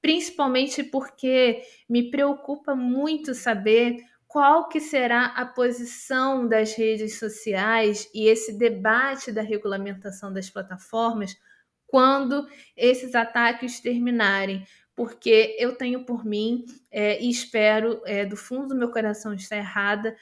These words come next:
que nós vamos ter mudanças até mesmo pra pior. É, e não podemos normalizar esses ataques aos artistas. Isso é completamente arbitrário, isso é nojento, isso é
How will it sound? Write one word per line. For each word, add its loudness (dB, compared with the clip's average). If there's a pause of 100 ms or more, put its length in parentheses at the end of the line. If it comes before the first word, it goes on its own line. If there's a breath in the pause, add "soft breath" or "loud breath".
(320 soft breath)
que -4
nós 4
vamos 0
ter -2
mudanças -2
até -4
mesmo 0
pra 0
pior. -2 (480 soft breath)
É, 2
e 4
não 2
podemos 2
normalizar 0
esses -2
ataques -2
aos 2
artistas. -6 (400 loud breath)
Isso -2
é 4
completamente -2
arbitrário, 2 (320 loud breath)
isso -6
é 0
nojento, -2
isso -2
é 4